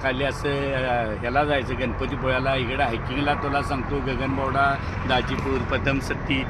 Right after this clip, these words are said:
इकडं आम्ही बघितले काय त्याच्या आईला पावला पावलाला तुला सांगतो करवंदाच्या जाळ्या, जांभळाची झाडं, आंब्याची झाडं. आता काय ठेवले विकासाच्या नावावर रस्ते बिस्ते, हां? त्या आता त्या प्राण्यांच्या नावानं बोंबलाला आल्या. जर प्राण्यांचं तुम्ही घेतलं नसतं तर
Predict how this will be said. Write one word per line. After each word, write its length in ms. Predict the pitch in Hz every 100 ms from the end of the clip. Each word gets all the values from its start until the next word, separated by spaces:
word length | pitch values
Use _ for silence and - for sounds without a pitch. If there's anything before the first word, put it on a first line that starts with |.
| - - -
इकडं 220 | 131 139
आम्ही 200 | 143 147
बघितले 500 | 160 135 127 151 160
काय 280 | 156 151 160
त्याच्या 320 | 160 147 143
आईला 280 | 139 131 143
पावला 380 | 160 160 135 156
पावलाला 500 | 156 156 151 151 156
तुला 280 | 156 147 147
सांगतो 320 | 147 139 -
करवंदाच्या 680 | - 135 135 139 143 139 139
जाळ्या, 500 | 135 131 135 139 139 - - - -
जांभळाची 500 | 131 120 135 123 139
झाडं, 340 | 127 123 135
आंब्याची 500 | 135 123 123 139 143
झाडं. 280 | 123 127 139
आता 180 | 139 160
काय 280 | - 170 202
ठेवले 300 | 196 165 170
विकासाच्या 580 | 147 156 143 147 131
नावावर 400 | 139 135 135 143
रस्ते 340 | 135 - 135 139
बिस्ते, 420 | 135 - 139 143 135 - - -
हां? 500 | 139 156 - - -
त्या 120 | 151
आता 200 | 143 151
त्या 160 | 156 151
प्राण्यांच्या 560 | 156 143 147 156 156
नावानं 220 | 156 156
बोंबलाला 560 | 151 143 131 131 139 143
आल्या. 360 | 123 120 123 143
जर 220 | 139 151
प्राण्यांचं 580 | 143 147 139 151 160 170
तुम्ही 260 | 165 156
घेतलं 380 | 147 135 - 151
नसतं 320 | 147 -
तर 40 | 143